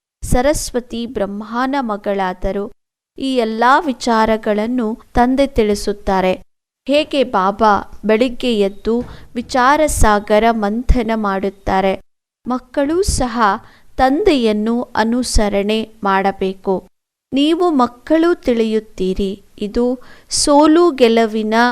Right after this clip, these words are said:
ವಂಡರ್‌ಫುಲ್ ಆಟ ಮಾಡಲ್ಪಟ್ಟಿದೆ. ಇದನ್ನು ನೋಡಿ ಖುಷಿಯಾಗುತ್ತದೆ. ತಿರಸ್ಕಾರ ಬರುವುದಿಲ್ಲ. ನಾವು ಇದನ್ನು ತಿಳಿಯುತ್ತೇವೆ. ನಾವು ಪೂರ್ಣ ಡ್ರಾಮಾದ ಆದಿ ಮಧ್ಯ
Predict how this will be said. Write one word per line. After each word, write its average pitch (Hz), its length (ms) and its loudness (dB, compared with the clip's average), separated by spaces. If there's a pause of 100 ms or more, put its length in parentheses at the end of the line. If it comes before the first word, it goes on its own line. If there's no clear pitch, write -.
(160)
ವಂಡರ್‌ಫುಲ್ 220 840 0 (220)
ಆಟ 208 400 -2
ಮಾಡಲ್ಪಟ್ಟಿದೆ. 196 1200 -4 (440)
ಇದನ್ನು 302 520 0
ನೋಡಿ 240 480 -2
ಖುಷಿಯಾಗುತ್ತದೆ. 214 1300 -2 (480)
ತಿರಸ್ಕಾರ 254 840 0 (340)
ಬರುವುದಿಲ್ಲ. 202 600 -6 (640)
ನಾವು 226 500 2
ಇದನ್ನು 214 680 -2
ತಿಳಿಯುತ್ತೇವೆ. 202 1040 -2 (500)
ನಾವು 302 280 2
ಪೂರ್ಣ 330 580 2
ಡ್ರಾಮಾದ 220 720 -2 (460)
ಆದಿ 285 600 2
ಮಧ್ಯ 233 480 0